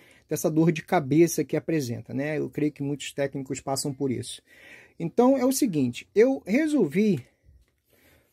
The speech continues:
não retirar mais o circuito, tá? O C I, que faz a função de driver led, e sim desligar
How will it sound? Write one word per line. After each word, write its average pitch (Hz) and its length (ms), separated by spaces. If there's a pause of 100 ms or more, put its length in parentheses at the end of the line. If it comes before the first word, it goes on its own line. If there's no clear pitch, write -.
(180)
não 285 360
retirar 175 600
mais 165 600 (560)
o 233 100
circuito, 262 880 (880)
tá? 185 380
O 170 180
C 190 220
I, 190 280 (1300)
que 170 100
faz 175 240
a 202 60
função 175 520
de 196 140
driver 175 500 (140)
led, 151 420 (800)
e 226 80
sim 262 400 (140)
desligar 214 1080